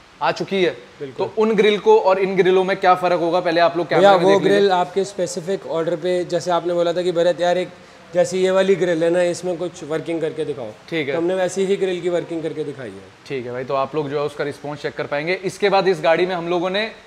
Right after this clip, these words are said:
Speaker 1: हांगकांग नहीं भाई, King Kong वाली light डाली है।
Speaker 2: हाँ जी भैया, King Kong।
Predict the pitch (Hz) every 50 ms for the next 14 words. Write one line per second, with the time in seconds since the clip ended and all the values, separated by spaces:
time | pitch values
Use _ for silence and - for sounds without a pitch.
0 | - - - 170 180 190 202 202 233 226 214 202 196 190 180 190 214 214 - 208
1 | 208 202 180 202 214 202 202 190 185 180 175 165 147 143 131 131 123 143 143 147
2 | 156 160 143 156 143 143 143 139 - 180 180 170 - 160 143 127 117